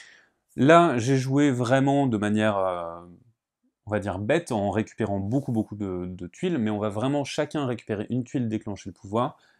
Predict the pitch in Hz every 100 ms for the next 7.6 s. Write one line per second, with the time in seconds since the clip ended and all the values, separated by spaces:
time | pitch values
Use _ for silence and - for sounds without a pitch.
0 | _ - 143 127 107 - 131 123 98 117
1 | 95 - 117 95 - - - _ _ -
2 | - - _ - 185 180 190 160 123 -
3 | 127 110 107 120 117 175 151 107 120 127
4 | 170 170 - 185 185 131 - 185 160 139
5 | 160 - 120 113 120 147 143 110 101 92
6 | 92 98 131 147 160 - 120 - 95 -
7 | 92 90 92 - 175